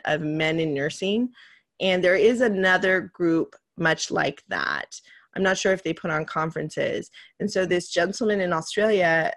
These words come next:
who I, uh, who I collaborated with, um, he gave me an article for a podcast. He told me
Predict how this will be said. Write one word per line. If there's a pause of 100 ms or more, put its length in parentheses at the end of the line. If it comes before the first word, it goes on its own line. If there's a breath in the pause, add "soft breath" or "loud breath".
(140)
who
I,
uh, (540)
who
I
collaborated
with, (120)
um,
he
gave
me
an
article
for
a
podcast. (500 loud breath)
He
told
me